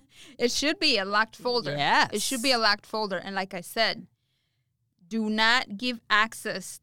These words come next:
Speaker 1: to that folder to people who shouldn't have access. So in my company, my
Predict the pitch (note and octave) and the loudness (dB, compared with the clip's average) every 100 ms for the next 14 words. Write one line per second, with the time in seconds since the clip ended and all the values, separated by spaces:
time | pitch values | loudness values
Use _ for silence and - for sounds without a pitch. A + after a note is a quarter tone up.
0 | - A3 G3 F3+ - - G#3 G3+ G3 G#3 | -12 -4 -2 -2 -6 -10 -6 -4 -2 -2
1 | B3+ B3+ - A3 - C4+ C4+ C4+ A#3 - | -4 -6 -8 -8 -2 -2 0 -2 -2 2
2 | B3 A3+ A3+ G3 F3 F3 - - - - | 2 2 0 -2 -4 -6 -8 -16 -16 -20
3 | _ _ _ _ - C#4+ C4+ C4 B3+ - | _ _ _ _ -4 2 6 6 4 -2
4 | _ _ _ _ _ _ - B3+ B3 D4+ | _ _ _ _ _ _ -6 0 4 2
5 | - C4+ A3+ G3 F3 - _ _ _ _ | 2 0 -2 -8 -12 -18 _ _ _ _
6 | _ _ _ _ _ _ _ - G3+ A3 | _ _ _ _ _ _ _ -8 0 4
7 | A#3 C4 C#4+ D#4 | 6 6 4 0